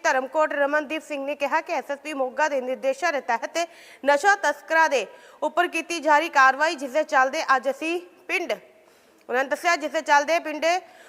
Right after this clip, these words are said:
ਦੋਲੇਵਾਲ ਵਿਖੇ ਨਸ਼ਾ ਤਸਕਰ ਅਮਰਜੀਤ ਸਿੰਘ,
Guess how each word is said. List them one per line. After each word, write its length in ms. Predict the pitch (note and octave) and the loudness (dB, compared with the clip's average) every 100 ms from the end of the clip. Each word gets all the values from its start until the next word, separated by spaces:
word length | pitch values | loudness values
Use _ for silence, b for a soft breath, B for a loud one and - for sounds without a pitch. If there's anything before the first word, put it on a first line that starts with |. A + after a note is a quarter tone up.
| B | B
ਦੋਲੇਵਾਲ 680 | A3+ D4 E4 F4 F4 F4 F4 | 0 4 4 6 6 6 4
ਵਿਖੇ 300 | D#4 - E4 | -2 -4 -2
ਨਸ਼ਾ 440 | C#4 D4 - F#4+ F#4+ F#4 | 0 0 2 4 4 2
ਤਸਕਰ 460 | D4+ D4 - F4+ G#3 - - _ _ _ _ _ _ b b b b - | -4 -4 0 0 0 -6 -20 _ _ _ _ _ _ b b b b -2
ਅਮਰਜੀਤ 380 | D4+ F4 D#4 F4+ | 2 2 2 -4
ਸਿੰਘ, 220 | F4+ F4 | -4 -2